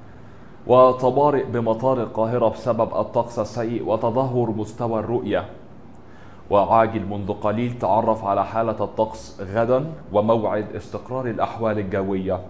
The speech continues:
في البداية عاوزين نصلي على الحبيب محمد. قبل ما نبدأ في تفاصيل الأخبار، اشترك في القناة من زرار الاشتراك الأحمر أسفل الفيديو، ده مهم إن شاء الله عشان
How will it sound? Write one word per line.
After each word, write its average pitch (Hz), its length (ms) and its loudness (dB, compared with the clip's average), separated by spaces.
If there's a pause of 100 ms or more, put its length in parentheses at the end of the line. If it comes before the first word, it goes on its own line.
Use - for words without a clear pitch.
(160)
في - 80 0
البداية 147 400 4
عاوزين 120 500 2
نصلي 113 380 0
على 104 80 6
الحبيب 107 480 -4
محمد. 110 460 0
قبل 104 220 0
ما 101 120 -2
نبدأ 107 280 -2
في 104 180 -6
تفاصيل 104 500 -4
الأخبار، 104 560 -4
اشترك 104 320 -6
في - 100 -14
القناة 113 340 -4
من 110 180 -2
زرار 110 340 0
الاشتراك 104 580 -4
الأحمر 101 440 -2
أسفل 104 260 -4
الفيديو، 98 480 -6 (480)
ده 107 120 2
مهم 104 360 -2
إن 90 80 -6
شاء 98 240 0
الله 98 260 2
عشان 104 300 -4